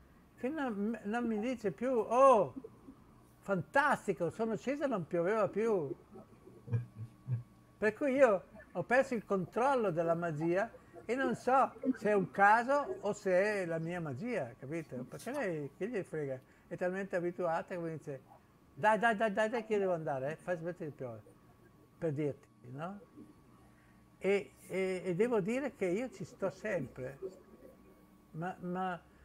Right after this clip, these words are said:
ma senza, senza starci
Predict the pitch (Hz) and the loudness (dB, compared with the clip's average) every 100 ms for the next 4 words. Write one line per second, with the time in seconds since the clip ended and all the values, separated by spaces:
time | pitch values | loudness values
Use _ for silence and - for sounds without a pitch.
0 | - - 180 - 311 320 - 190 156 - | -20 -10 -8 -2 -4 -2 -2 0 -2 -6
1 | - - - - 240 - 220 - - 202 | -20 -20 -20 -10 -10 -6 -8 -8 2 6
2 | 196 190 - 190 175 | 6 4 0 -2 -2